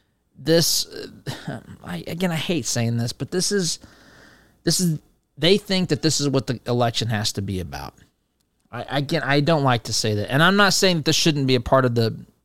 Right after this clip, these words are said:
political discourse. I'm not saying that. But they, they don't want people voting on just how atrocious everything else is in America. They don't.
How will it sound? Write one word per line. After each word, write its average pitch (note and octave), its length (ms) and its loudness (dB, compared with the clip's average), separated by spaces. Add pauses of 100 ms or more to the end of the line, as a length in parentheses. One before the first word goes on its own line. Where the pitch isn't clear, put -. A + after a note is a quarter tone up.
(140)
political B2 380 0
discourse. A2+ 440 -2
I'm D3+ 160 0
not D#3 200 2
saying C3 320 2
that. F#2 220 -4 (520)
But B2 100 -2
they, F3 200 6
they D3 400 0
don't F3+ 220 4
want D#3 180 4
people C#3 260 2
voting B2 520 2 (460)
on C3 200 2
just B2+ 200 0
how B2 200 2
atrocious A#2 600 0
everything A2+ 460 0
else G#2 240 -2
is G2 260 -4
in G2+ 100 -6
America. F2 460 -6
They G#2+ 200 -6
don't. G2+ 440 -6